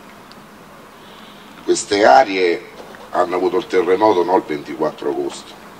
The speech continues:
Io dissi il sette novembre in Parlamento che queste aree erano state abbandonate da trenta anni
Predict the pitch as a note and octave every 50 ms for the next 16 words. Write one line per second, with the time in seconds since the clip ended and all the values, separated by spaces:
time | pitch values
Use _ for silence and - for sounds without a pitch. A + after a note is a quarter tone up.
0 | - - - - - - - - - - - G#2 G#2+ G2+ G2+ G#2 G2+ G2+ - -
1 | F#2+ F2 - - - A2 G#2 - - G#2+ F#2+ G2 G2 F#2+ G#2 G#2 G#2 G2+ F#2 F#2+
2 | F#2 F2+ - - F#2+ F#2 F#2 G2 G#2+ A2 G#2 G2 F#2+ F#2+ F#2 - - F#2+ G2+ G2+
3 | - - - - - - - - - - - - - - - - - - - -
4 | - - - - - - F#2+ - - G#2 G#2+ G#2 - - A#2 A2+ A2+ A2 A2+ A2+
5 | A2 A2+ G#2+ G#2+ G#2 G#2 G#2 G2+ - - G2+ G2+ G2+ G#2 G2+ - - G#2 G#2 G2+
6 | G#2 G#2 G#2+ G#2+ G2+ G2+ F#2+ G2+ G2 F#2+ A2 A2 A2 G#2+ G2+ - A2 A#2 - -
7 | E2 D2+ D2+ D2 B1+ -